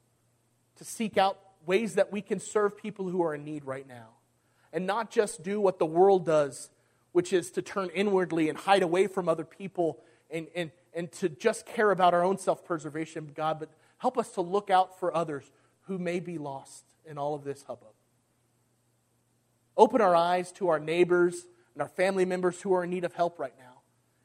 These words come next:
Help us to, to, to take charge of that, to take responsibility for our neighbors, and to seek out ways we can love them.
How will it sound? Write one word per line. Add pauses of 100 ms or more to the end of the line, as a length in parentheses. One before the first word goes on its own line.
Help
us
to, (260)
to, (400)
to
take
charge
of
that, (280)
to
take
responsibility
for
our
neighbors, (1800)
and
to
seek
out
ways
we
can
love
them.